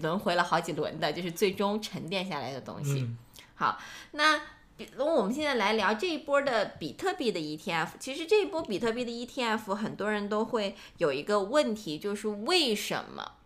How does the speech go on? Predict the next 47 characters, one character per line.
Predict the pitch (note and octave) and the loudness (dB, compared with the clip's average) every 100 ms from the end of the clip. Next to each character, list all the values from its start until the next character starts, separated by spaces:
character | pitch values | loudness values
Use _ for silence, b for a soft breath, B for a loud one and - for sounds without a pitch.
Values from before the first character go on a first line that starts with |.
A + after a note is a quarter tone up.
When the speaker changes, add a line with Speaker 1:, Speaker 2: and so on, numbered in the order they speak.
| _ - | _ -12
Speaker 1:
一 | E3+ E3 F3 | -6 -4 -2
定 | A#3+ A3 | 0 2
要， | F#3+ E3 B2 - - - | 4 6 4 2 -6 -2
为 | D#4 | 0
什 | E4+ | 2
么 | G3 F3 - - _ _ | 0 -2 -6 -20 _ _
这 | - B3 | -2 2
个， | A3 - - | 2 0 -14
这 | - C4 | -4 2
个 | B3 B3 - - | 2 2 -6 -6
圈 | - B3+ B3 | 2 2 2
子 | |
里 | G3 A#2+ | -4 -4
面 | D3+ D3+ B B B - | -4 -4 B B B -2
会 | - G#3+ | 4 6
对 | A3 | 6
比 | G#3+ G3+ C#3+ | 4 0 -4
特 | A3 G3 | 0 0
币 | F#3+ G3 E3 | 0 -2 -2
的 | D#3 | -2
这 | E3+ | -2
个 | |
E | F3+ F3+ | -4 -4
T | G3+ | 0
Fapprove | F3 F3+ - - - F#3+ D#3+ | 0 0 -4 -4 -4 -4 -2
了 | D3 | -4
以 | G2 | -4
后， | - | -6
大 | F3 E3+ | 2 6
家 | F3 | 6
会 | G#3 | 4
那 | G#3 C4+ C#4 | 2 4 4
么 | G3 D#3 | 4 0
开 | - C3 | -6 -8
心？ | D#3 B2+ - - | -8 -10 -6 0
Speaker 2:
嗯。 | C#3+ D3+ B - | 0 -2 B -2
Speaker 1:
就 | G#3+ | 0
是 | G#3+ | 4
当 | A#3 B3 | 8 8
时 | C#4 G#3+ | 6 -2
不 | G3 | -2
是 | A3+ | 2
还 | F#3+ | 2
出 | F#3 A#3+ | 2 -2
了 | G#3 | -2
一 | F#3 | -2
个 | E3 F3+ E3+ - | -2 2 2 0